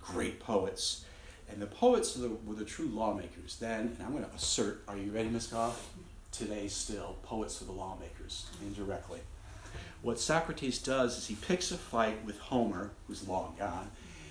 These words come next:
and essentially says, "Homer's description of the gods,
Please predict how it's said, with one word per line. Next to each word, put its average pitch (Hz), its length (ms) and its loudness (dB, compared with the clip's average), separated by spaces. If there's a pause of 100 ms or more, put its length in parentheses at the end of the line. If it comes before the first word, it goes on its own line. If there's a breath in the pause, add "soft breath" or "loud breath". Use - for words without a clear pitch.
(300 loud breath)
and 117 180 -2
essentially 139 460 0
says, 120 480 2
"Homer's 196 540 2
description 151 640 4
of 120 140 -4
the 120 80 2
gods, 113 920 6